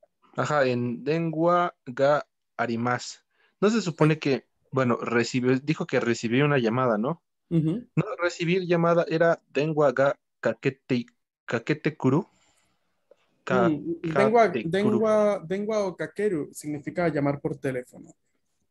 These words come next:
Speaker 2: Em,
Speaker 1: kakeru.
Speaker 2: en el sentido de recibir una llamada, eh, no nos, no es, digamos, no se utiliza kakeru porque kakeru es tal cual, ¿no? Utilizar el teléfono para realizar una llamada, ¿no? En ese sentido.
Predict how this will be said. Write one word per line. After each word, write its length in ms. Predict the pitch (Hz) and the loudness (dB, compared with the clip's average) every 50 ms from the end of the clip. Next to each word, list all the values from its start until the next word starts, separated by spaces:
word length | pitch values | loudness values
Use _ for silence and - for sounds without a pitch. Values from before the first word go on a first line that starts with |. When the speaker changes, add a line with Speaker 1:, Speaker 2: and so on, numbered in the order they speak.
| _ - | _ 0
Speaker 2:
Em, 500 | 151 156 156 156 156 156 156 156 151 147 | 2 4 4 4 6 6 4 4 4 2
Speaker 1:
kakeru. 360 | 151 151 143 135 131 120 117 - - _ _ | 0 0 2 0 0 0 0 -6 -12 _ _
Speaker 2:
en 120 | 175 175 | 4 4
el 100 | 180 180 | 4 4
sentido 500 | 175 - 175 170 170 208 214 233 240 233 | 4 2 0 0 0 -2 0 0 0 0
de 140 | 214 196 185 | 0 0 -2
recibir 580 | 165 160 160 147 147 - - 160 160 185 196 226 | -2 -2 -4 -4 -6 -6 -4 -4 -4 -4 -4 -2
una 160 | 220 208 190 | -2 -2 -2
llamada, 760 | 180 175 170 170 170 175 175 170 165 160 165 180 196 190 - _ _ _ _ _ _ _ _ | -2 -2 -4 -2 -2 -2 -2 -2 -2 -2 -2 -4 -4 -8 -12 _ _ _ _ _ _ _ _
eh, 380 | 165 160 160 160 160 156 156 160 | -4 -2 0 0 0 0 0 0
no 140 | 175 196 214 | 0 0 0
nos, 220 | 233 247 226 - | 0 -2 -2 -2
no 200 | 208 208 214 214 | 0 0 2 2
es, 400 | 214 208 208 208 - - - - - - _ | 2 0 -2 -2 -6 -10 -12 -14 -20 -20 _
digamos, 400 | 156 156 160 156 170 165 170 170 | -6 -4 0 0 2 2 2 2
no 80 | 170 170 | 0 -2
se 120 | - 208 | -4 -6
utiliza 400 | 202 - 180 175 175 - 175 156 | -6 -4 -4 -4 -4 -4 -4 -2
kakeru 400 | - 156 156 - 170 165 180 190 | -2 -4 -2 0 0 0 0 -2
porque 240 | 185 165 156 - _ | -4 -6 -8 -8 _
kakeru 400 | - 151 147 - 170 170 175 170 | -12 -12 -8 -4 -4 -2 0 0
es 180 | 165 165 - - | -2 -4 -4 -4
tal 240 | - 151 147 147 - | -2 -2 -2 -2 -2
cual, 340 | - 160 156 156 165 165 139 | 2 2 4 4 2 0 -4
¿no? 320 | 147 147 147 160 175 - - - - - - | -4 -6 -6 -6 -6 -8 -12 -18 -18 -10 -8
Utilizar 500 | 160 160 - - 160 156 143 - 190 190 | -8 -8 -4 -4 -6 -4 -2 -2 -2 -2
el 80 | 190 175 | -2 -2
teléfono 460 | - 160 160 165 - 170 170 156 147 | 0 0 0 0 -2 -4 -4 -4 -2
para 340 | - 151 156 156 160 160 160 | -2 -2 0 0 0 -2 -2
realizar 440 | 156 151 143 139 139 - - 202 202 | -2 -4 -6 -6 -6 -6 -6 -6 -4
una 180 | 180 160 139 | -4 -4 -4
llamada, 400 | 131 131 131 127 110 110 - - _ _ _ _ _ _ _ _ _ | -6 -8 -12 -14 -16 -18 -18 -20 _ _ _ _ _ _ _ _ _
¿no? 160 | - 139 139 151 | -4 -4 -2 -2
En 80 | 151 | -2
ese 140 | 147 143 - 151 | -4 -6 -10 -8
sentido. 500 | - 143 139 135 135 131 139 135 - | -6 -6 -6 -6 -6 -8 -10 -10 -10